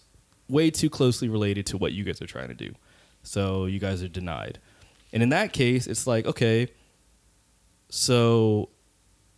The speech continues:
that just leads on not only this other brand who's already doing it, but also other bootleggers who kinda wanna do the same thing. S-, but I'm guessing that that brand Supremo, like, they probably, now that they have that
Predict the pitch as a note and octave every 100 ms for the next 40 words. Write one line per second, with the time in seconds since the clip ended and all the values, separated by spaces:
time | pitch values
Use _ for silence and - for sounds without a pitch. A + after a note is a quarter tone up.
0 | _ - C3 - D3 - A2+ B2+ B2 F#2
1 | A2+ A2+ A#2 E3 C#3 C3+ C3+ A#2 - A2+
2 | F#2+ A2+ B2 G#2 G2+ G2+ F2+ D3+ F#3 D3+
3 | A#2+ - - A#2+ A2+ A2+ F#2+ G2 G#2+ E2+
4 | F#2 E2+ F2 - - G2 F2 D2+ C#2+ D2
5 | - C#2 - - - - _ _ _ -
6 | - _ _ C3 B2+ - A#2+ A#2 G#2+ -
7 | D3+ D#3+ - D3+ A#2+ B2+ A2 A#2 A2 -
8 | G#2 D#3+ F3 C3 A#2+ A#2 A2+ - B2+ C#3
9 | - F3+ F3+ F3+ F#3 F3 E3 - - _
10 | _ _ _ _ _ _ _ A#2+ C3 C#3+
11 | C#3+ A#2+ - A#2 A#2+ A#2+ G#2+ G2+